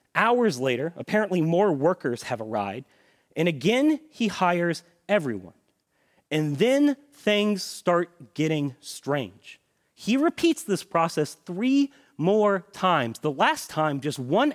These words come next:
hour before dark, before the end of the workday, twelve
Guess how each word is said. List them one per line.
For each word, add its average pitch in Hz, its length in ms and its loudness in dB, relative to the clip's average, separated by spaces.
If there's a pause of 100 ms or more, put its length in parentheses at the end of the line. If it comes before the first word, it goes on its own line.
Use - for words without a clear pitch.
hour 175 360 0
before 147 400 -2
dark, 127 360 -2
before 147 240 -4
the 131 140 -6
end 208 200 0
of 208 60 2
the 180 80 2
workday, 147 500 0 (260)
twelve 269 520 2